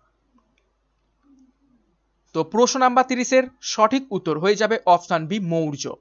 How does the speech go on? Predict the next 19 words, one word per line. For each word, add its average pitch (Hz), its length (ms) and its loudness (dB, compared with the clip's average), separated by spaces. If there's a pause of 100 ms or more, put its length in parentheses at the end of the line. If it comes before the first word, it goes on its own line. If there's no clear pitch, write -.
(520)
অপশনের 254 440 4
মধ্য 240 200 -2
থেকে 254 200 0
দেয়া 180 300 4
সব 202 280 -2
থেকে 240 240 0
পুরাতন 240 640 -2
বংশ 170 280 0
হলো 196 220 0
মৌর্য 156 400 -4
বংশ। 139 340 -6 (640)
দেখো, 262 200 4
মৌর্য 233 400 2
বংশের 269 300 0
সময়কাল 240 500 0
ছিল 247 200 -4
আনুমি-, 196 480 -2 (100)
আনুমানিক 208 680 -2 (520)
তিনশো 277 380 -2